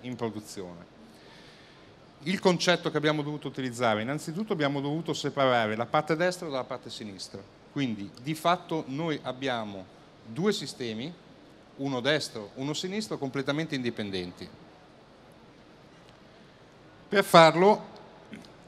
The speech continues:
per farlo abbiamo dovuto separare il funzionamento dello stelo destro che contiene il cilindro di smorzamento da quello sinistro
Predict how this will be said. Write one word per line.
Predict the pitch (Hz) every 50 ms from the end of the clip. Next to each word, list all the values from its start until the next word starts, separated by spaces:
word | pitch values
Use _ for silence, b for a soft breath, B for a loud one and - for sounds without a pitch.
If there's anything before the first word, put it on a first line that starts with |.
| - - - - - - - - - - - - - -
per | - 175 175
farlo | 175 - 156 143 147 151 170 185 185 -
abbiamo | 127 117 123 127 127 127 127
dovuto | 127 131 139 160 160 151 - 127 117 110
separare | - - - - 156 156 - 139 131 135 139 139 131 123 113 104
il | 104 - 135 175 170
funzionamento | - 151 131 - - 127 120 127 135 147 135 113 117
dello | 110 107 110 107
stelo | 104 - - 143 135 127
destro | 120 123 127 123 113 - - - 101 95 -
che | - 104
contiene | - 110 107 107 131 131 127
il | 113
cilindro | 110 - - 107 117 123 117 110 104 95
di | 92 110 113 107
smorzamento | 104 - 110 113 110 110 - 120 113 120 123 117 110 - 107
da | 98 101
quello | - - 120 117 120
sinistro | - - 180 170 156 151 156 - 190 196 190 190